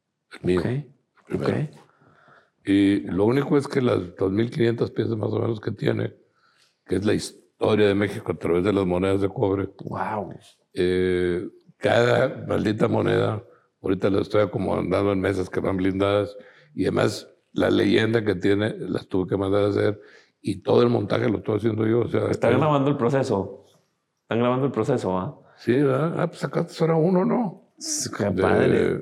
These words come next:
Speaker 1: de monedas que las hacía la gente, o sea,
Speaker 2: Guau.
Speaker 1: no las hacían
Speaker 2: Y cada uno tiene su historia y cada uno tiene su
Speaker 1: No, y el, el
Speaker 2: proceso.
Speaker 1: nombre del cuate que la hizo y todo.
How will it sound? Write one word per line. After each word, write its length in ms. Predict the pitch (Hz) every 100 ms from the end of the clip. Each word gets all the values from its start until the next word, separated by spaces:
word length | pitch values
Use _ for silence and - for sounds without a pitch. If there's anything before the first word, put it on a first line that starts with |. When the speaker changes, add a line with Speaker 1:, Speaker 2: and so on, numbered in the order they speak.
| -
Speaker 1:
de 280 | 87 90 90
monedas 720 | 87 98 98 113 123 120 - - _ _
que 120 | - 101
las 200 | 117 107
hacía 260 | - 123
la 140 | 135 127
gente, 420 | 180 170 147 104
o 80 | 85
sea, 240 | 113 98
Speaker 2:
Guau. 460 | 113 117 98 101 -
Speaker 1:
no 80 | 101
las 180 | 113 110
hacían 520 | 98 107 107 101 90
Speaker 2:
Y 120 | 110
cada 240 | 113 120 131
uno 180 | 131 131
tiene 220 | 131 131
su 80 | 123
historia 400 | - 135 156 147
y 80 |
cada 160 | 120 117
uno 180 | 123 120
tiene 200 | 123 123
su 80 | 151
Speaker 1:
No, 80 | 156
y 40 |
el, 60 | 113
el 60 |
Speaker 2:
proceso. 380 | 117 147 107 113
Speaker 1:
nombre 240 | 135 147
del 140 | 135 117
cuate 280 | 135 143 -
que 100 | 139
la 120 | 113
hizo 240 | 135 139 131
y 40 |
todo. 320 | 147 156 117